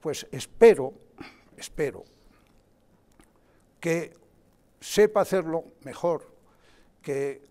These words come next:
eh, buscando con el jefe G P S una dirección, y además espero que lo más grave del acuerdo que ha alcanzado, que no es precisamente con Unidas Podemos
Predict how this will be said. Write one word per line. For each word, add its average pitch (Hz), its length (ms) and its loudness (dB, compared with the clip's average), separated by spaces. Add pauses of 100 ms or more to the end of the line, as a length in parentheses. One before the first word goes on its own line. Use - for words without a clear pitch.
(200)
eh, 127 280 -14
buscando 160 600 -4
con 143 180 -10
el 127 100 -10
jefe 165 540 -6
G - 440 -6
P 170 220 -8
S 156 200 -2
una 156 220 -6
dirección, 165 680 -10 (300)
y 175 140 0
además 127 680 -6 (420)
espero 190 540 -6
que 135 120 -10
lo 131 120 -10
más 180 260 -6
grave 156 460 -2
del 123 160 -10
acuerdo 113 720 -10 (500)
que 156 100 -6
ha 160 40 0
alcanzado, 135 880 -6 (420)
que 139 140 -6
no 160 220 -6
es 160 120 -10
precisamente 135 1040 -12 (400)
con 139 380 -8 (720)
Unidas 143 460 -8
Podemos 143 640 -12